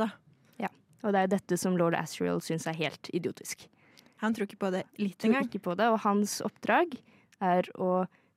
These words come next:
Speaker 2: eh, ja, som vi har sagt, dette opprøret.
Speaker 1: Mm.
Speaker 2: Han skal rive ned
Speaker 1: Magisteriumet.
Speaker 2: magisteriumet, eh, autoriteten, alle engler, alt skal bort,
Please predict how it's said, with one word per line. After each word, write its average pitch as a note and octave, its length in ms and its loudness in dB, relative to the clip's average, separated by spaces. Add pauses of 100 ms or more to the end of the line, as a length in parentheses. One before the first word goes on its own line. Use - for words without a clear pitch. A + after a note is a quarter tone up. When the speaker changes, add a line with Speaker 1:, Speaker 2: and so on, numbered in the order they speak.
(100)
Speaker 2:
eh, F3+ 420 2
ja, - 200 -2 (100)
som F#3 240 -2
vi F3+ 80 4
har F3+ 80 0
sagt, - 260 -4
dette F#3+ 220 2
opprøret. F#3 560 2 (160)
Speaker 1:
Mm. G#3+ 220 6
Speaker 2:
Han G3+ 120 4
skal G#3+ 300 0 (340)
rive G#3 460 4
ned F#3+ 400 2 (140)
Speaker 1:
Magisteriumet. G3 720 -2
Speaker 2:
magisteriumet, A3 960 4 (360)
eh, F#3 460 2 (160)
autoriteten, G#3 1000 2
alle F3+ 360 2
engler, G#3+ 520 6 (240)
alt A3+ 200 0
skal - 220 0
bort, - 380 0